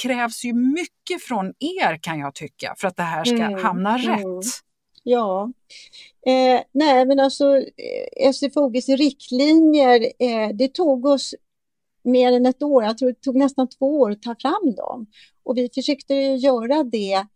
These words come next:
Speaker 2: evidensbaserat, det vill säga att man gick igenom litteraturen och, eh, och tittade på vad har vi, ja, underlag för. Och, eh, det är ingenting som man, eh, skriver i en hast,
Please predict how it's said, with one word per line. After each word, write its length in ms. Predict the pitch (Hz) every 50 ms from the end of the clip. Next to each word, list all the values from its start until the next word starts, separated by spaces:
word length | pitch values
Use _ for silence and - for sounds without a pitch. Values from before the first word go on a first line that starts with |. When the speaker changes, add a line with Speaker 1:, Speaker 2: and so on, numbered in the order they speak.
| _ _ _ _ _ _ _ _ -
Speaker 2:
evidensbaserat, 1200 | 233 226 214 226 202 226 220 220 208 202 208 - - 202 208 - - 196 180 185 180 190 202 -
det 80 | - 208
vill 120 | 220 226
säga 220 | - - 226 214 208
att 120 | 208 214
man 160 | 214 208 214
gick 180 | 208 214 214 -
igenom 480 | 214 202 208 196 202 190 190 190 190
litteraturen 1120 | 185 208 208 - - 202 208 _ - 214 190 185 180 190 185 185 185 202 226 269 311 339 - - _
och, 420 | - 214 208 208 208 _ _ - 233
eh, 300 | 214 208 202 202 196 - - - _ _ _ -
och 200 | 220 226 214 -
tittade 380 | 240 226 - - 214 202 202
på 180 | - - 208 196
vad 200 | 190 202 202 208
har 200 | 208 190 185 175
vi, 300 | 180 185 190 180 - - _ - - 480 _ _ - _ _ _ _ _ _ _ _ _ _ -
ja, 240 | - 214 190 202 190 _ -
underlag 720 | - 247 240 208 190 185 202 202 214 214 220 220 220 214 _ -
för. 360 | 185 - - 113 131 175 185 - _ _ _ _ _ _ _ _ -
Och, 400 | - 214 220 214 _ _ _ -
eh, 220 | 233 226 226 220 208
det 120 | 208 247
är 100 | 262 277
ingenting 500 | 285 254 233 220 - 247 226 214 208 208
som 240 | 208 - 220 208 202
man, 340 | 202 196 196 196 196 190 196
eh, 760 | 190 - _ - 220 208 202 196 190 185 - - - - -
skriver 480 | - - - 202 214 208 190 190 190
i 80 | 196 190
en 120 | 185 190
hast, 460 | 208 226 294 302 269 - - - -